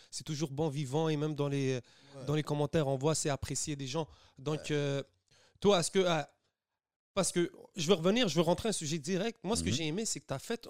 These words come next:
Speaker 1: quand on regarde tes clips là,
Speaker 2: Ouais.
Speaker 1: qui se suivent, on voit qu'il y a eu un changement de style à une cer-, à un certain moment.
Speaker 2: C'est vrai.
Speaker 1: Tu comprends ? Et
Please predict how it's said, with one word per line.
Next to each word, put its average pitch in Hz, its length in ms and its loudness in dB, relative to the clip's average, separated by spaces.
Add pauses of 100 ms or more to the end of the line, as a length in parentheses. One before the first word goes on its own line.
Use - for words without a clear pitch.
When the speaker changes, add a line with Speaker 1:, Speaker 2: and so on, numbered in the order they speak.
Speaker 1:
quand 208 120 -4
on - 20 0
regarde 160 280 -6
tes 143 100 -14
clips - 320 -6
là, 254 200 -4
Speaker 2:
Ouais. 135 60 -12
Speaker 1:
qui - 100 -6
se - 120 -6
suivent, 214 320 -6
on 147 140 -2
voit 233 160 -4
qu'il 151 140 -6
y - 20 -2
a 143 40 -2
eu - 40 -2
un 135 40 -2
changement 156 420 -4
de - 60 -6
style - 360 -6
à 127 120 -8
une 127 80 -10
cer-, - 280 -12
à 139 60 -6
un 127 40 -4
certain 131 320 -6
moment. 117 260 -8 (180)
Speaker 2:
C'est 127 60 -20
vrai. 120 160 -14
Speaker 1:
Tu - 60 -16
comprends ? 170 360 -2
Et 156 260 0